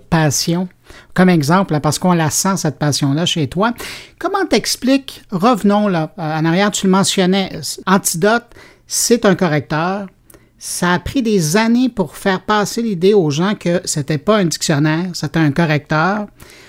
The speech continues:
À travers ça, il y avait quand même beaucoup de compétition au départ. Je pense à Correcteur cent un, je pense à Hugo, qui a déjà existé à une certaine époque. Vous avez passé à travers tout ça.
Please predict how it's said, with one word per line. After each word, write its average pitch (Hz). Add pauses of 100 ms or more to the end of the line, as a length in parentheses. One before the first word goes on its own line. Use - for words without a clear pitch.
(120)
À 208
travers 269
ça, 285 (800)
il 160
y -
avait 185
quand 233
même 285
beaucoup 156
de -
compétition 170
au 156
départ. 139 (300)
Je 147
pense 165
à 165
Correcteur 175
cent 214
un, 107 (160)
je -
pense 160
à 185
Hugo, 202 (200)
qui 175
a 165
déjà 160
existé 170
à -
une 156
certaine 165
époque. 233 (460)
Vous 127
avez 202
passé 262
à 247
travers 185
tout -
ça. 233